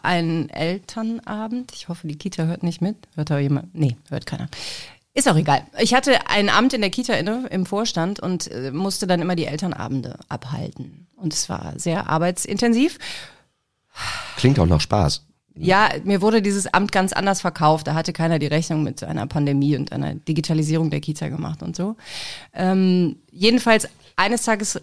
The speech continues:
Speaker 1: reichte es mir, es rich mir. Und ich hab dann geschrieben, ich kann leider heute den Elternabend nicht leiten. Ich hab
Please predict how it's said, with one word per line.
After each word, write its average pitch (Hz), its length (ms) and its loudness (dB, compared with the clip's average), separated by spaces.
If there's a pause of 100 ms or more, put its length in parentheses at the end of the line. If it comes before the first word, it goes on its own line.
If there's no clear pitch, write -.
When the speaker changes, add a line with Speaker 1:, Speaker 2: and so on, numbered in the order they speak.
(120)
Speaker 1:
reichte 180 520 2
es - 200 0
mir, 269 300 4
es 175 180 -2
rich 254 260 4
mir. 294 320 8 (1500)
Und 196 160 4
ich 208 140 4
hab 214 100 0 (200)
dann 180 280 6
geschrieben, 185 380 2
ich 165 80 -4
kann 185 160 0
leider 165 500 2
heute 180 220 0
den 165 160 2
Elternabend 190 380 0
nicht 175 140 -4
leiten. 170 240 2
Ich 165 120 -6
hab 156 60 -6